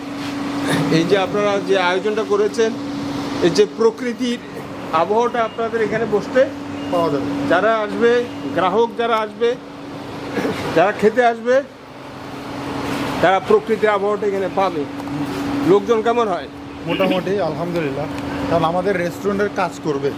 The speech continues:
Speaker 1: ও আচ্ছা, এই তো আর একটা ব্যবস্থা।
Speaker 2: হ্যাঁ, এটা একটা ব্যবস্থা, এটা আপাতত বন্ধ আছে, এটার কাজ চলবে। এটার কাজ চলবে, সৌন্দর্যের কাজ আবার নতুন করে শুরু হবে।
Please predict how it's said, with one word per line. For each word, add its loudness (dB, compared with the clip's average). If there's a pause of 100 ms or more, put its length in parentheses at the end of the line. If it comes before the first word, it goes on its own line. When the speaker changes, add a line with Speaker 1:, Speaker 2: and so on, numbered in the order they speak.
(280)
Speaker 1:
ও 6
আচ্ছা, 4
এই 6
তো 0
আর 2
একটা -4
ব্যবস্থা। 0
Speaker 2:
হ্যাঁ, -2
এটা -2
একটা 0
ব্যবস্থা, 0
এটা 4
আপাতত 0
বন্ধ 0
আছে, 2 (160)
এটার -2
কাজ 2
চলবে। 0 (420)
এটার 4
কাজ 2
চলবে, 0
সৌন্দর্যের 0
কাজ 4
আবার 0
নতুন -2
করে 4
শুরু 4
হবে। 0